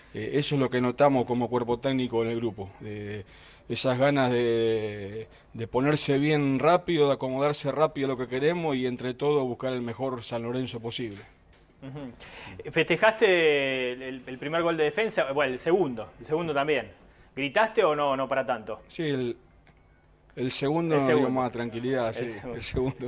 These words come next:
Speaker 2: <laughs>
Speaker 1: sí.
Speaker 2: El segundo, sí.
Speaker 1: Fue, la, la verdad que fue,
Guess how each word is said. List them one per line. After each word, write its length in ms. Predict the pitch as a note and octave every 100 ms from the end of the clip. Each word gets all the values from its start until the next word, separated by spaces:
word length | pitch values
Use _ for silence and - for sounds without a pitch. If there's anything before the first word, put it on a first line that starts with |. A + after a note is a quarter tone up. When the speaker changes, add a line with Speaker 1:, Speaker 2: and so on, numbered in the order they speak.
| -
Speaker 2:
<laughs> 100 | E3
Speaker 1:
sí. 200 | D#3+ B2 - - -
Speaker 2:
El 160 | D#3+
segundo, 360 | D3+ E3+ F3 A#2
sí. 220 | A2 B2
Speaker 1:
Fue, 640 | - B2+ B2+ B2 B2 A#2+
la, 140 | A#2+ B2
la 140 | B2+
verdad 200 | C3 D3+
que 300 | D#3 D#3 C3+ B2+
fue, 480 | B2+ B2 A#2+ A2+